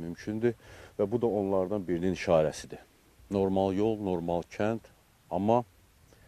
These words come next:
mərmi. Və məhz Birinci Qarabağ müharibəsində olduğu kimi, İkinci Qarabağ müharibəsində də bu kənd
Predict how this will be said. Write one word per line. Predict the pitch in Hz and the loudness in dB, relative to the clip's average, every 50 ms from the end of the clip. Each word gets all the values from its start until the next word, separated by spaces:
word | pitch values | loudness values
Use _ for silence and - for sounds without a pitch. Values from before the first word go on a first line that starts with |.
| - - | -10 -4
mərmi. | 90 87 78 65 64 67 62 - - - - - - - - | -2 0 0 0 -2 -6 -12 -16 -20 -20 -20 -20 -20 -10 -4
Və | - 87 92 | 0 0 0
məhz | 98 - - | 0 -2 -2
Birinci | - 98 95 92 87 95 98 | 0 0 0 0 0 0 2
Qarabağ | 92 87 87 85 85 82 85 | 2 4 4 4 2 0 -2
müharibəsində | 80 80 87 85 82 82 85 - - 95 85 - | -2 -2 -2 -2 -2 -2 -6 -8 -8 -8 -6 -2
olduğu | - 92 90 85 78 82 98 | -2 -2 0 -2 -4 -8 -10
kimi, | - - 95 98 - - | -10 -6 -6 -6 -6 -8
İkinci | - - - 95 90 87 101 - | -8 -6 -6 -6 -4 -4 -4 -2
Qarabağ | 87 87 87 78 78 78 76 | -2 -2 -2 -2 -4 -6 -8
müharibəsində | 82 80 - 80 78 80 78 78 82 - - - 87 85 95 98 | -8 -8 -8 -8 -6 -6 -4 -4 -6 -6 -6 -6 -4 -2 0 0
də | 107 110 - - - - - - - - - - - - - | 0 -2 -2 -6 -12 -18 -18 -18 -18 -18 -18 -20 -20 -6 -4
bu | 110 - | -4 -2
kənd | - - 110 110 104 - | 2 4 4 4 2 0